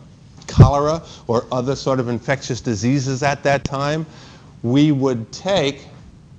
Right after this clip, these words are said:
some serum, right? You would make it in a horse. They would take horse serum, so they would take cholera, inject it into a horse. A horse doesn't get cholera. So then you would take that horse antibody and you would inject it into the patient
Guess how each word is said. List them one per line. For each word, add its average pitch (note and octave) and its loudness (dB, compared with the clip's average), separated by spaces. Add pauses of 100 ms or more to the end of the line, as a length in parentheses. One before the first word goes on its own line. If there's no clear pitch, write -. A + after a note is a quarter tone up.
(200)
some A#2+ -6 (240)
serum, E3+ -4 (220)
right? A#2+ -8
You A2+ -6
would G2+ -4
make A2+ -6
it A#2 -6
in G#2+ -6
a G2 -8
horse. C3 -6 (640)
They G2 -12
would F#2+ -12
take G2 -12
horse B2+ -10
serum, G2+ -12
so G#2+ -12
they G#2 -8
would G2+ -10
take G#2 -14
cholera, G#2+ -10 (320)
inject G#2+ -8
it A#2 -8
into G#2+ -8
a F#2+ -8
horse. G2+ -8
A F#2+ -14
horse G2+ -10
doesn't F#2+ -14
get A#2 -12
cholera. D#2+ -16 (400)
So A#2+ -6
then B2+ -2
you A#2+ -4
would A2+ -8
take B2 -8
that A2+ -6
horse D3+ -8
antibody G#2 -8
and G#2+ -6
you B2 -2
would A#2 -4
inject G#2+ -8
it A2+ -6
into G#2+ -10
the G2 -10
patient C#3 -8